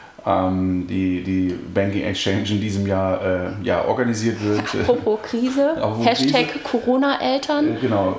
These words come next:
Speaker 1: ähm, wir sind nicht nur in der, im, im Homeschooling, äh, immer mal wieder aktiv, sondern halt auch, äh, dadurch, dass wir ein, ein, ein fünfjähriges Mädchen haben, ähm, die möchte natürlich auch den einen oder anderen, äh, Aufmerksamkeit genießen. Also es sind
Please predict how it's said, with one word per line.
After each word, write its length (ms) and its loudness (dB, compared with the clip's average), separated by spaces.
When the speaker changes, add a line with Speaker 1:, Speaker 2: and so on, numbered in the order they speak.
Speaker 1:
ähm, 360 4
wir 280 2
sind 200 4
nicht 180 2
nur 340 4
in 140 2
der, 340 2
im, 160 -2
im 180 -2
Homeschooling, 800 2
äh, 480 -2
immer 160 2
mal 200 2
wieder 200 2
aktiv, 400 0
sondern 320 0
halt 200 0
auch, 320 0
äh, 200 -2
dadurch, 260 0
dass 180 -6
wir 160 -2
ein, 460 -4
ein, 580 -8
ein 220 -10
fünfjähriges 560 -6
Mädchen 340 0
haben, 280 0
ähm, 320 2
die 100 0
möchte 260 0
natürlich 380 0
auch 140 2
den 160 -4
einen 220 0
oder 100 -2
anderen, 680 -2
äh, 280 -6
Aufmerksamkeit 760 -4
genießen. 520 -2
Also 240 -2
es 120 -2
sind 280 0